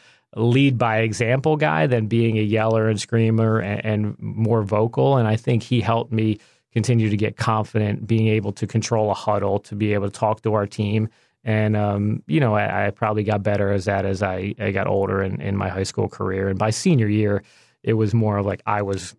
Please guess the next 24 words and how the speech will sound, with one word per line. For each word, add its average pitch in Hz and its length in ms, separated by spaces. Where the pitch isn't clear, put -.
I 101 140
was 101 300
running 98 240
the 95 80
team. 87 340
You 92 80
know, 92 80
we 98 160
were 98 80
calling 98 360
the 95 60
plays. 98 480
He 104 140
was 95 160
letting 104 220
us 98 160
go 98 260
do 98 200
our 95 120
thing. 98 320
But 104 180
practices, 117 640
I 110 60
mean, 104 200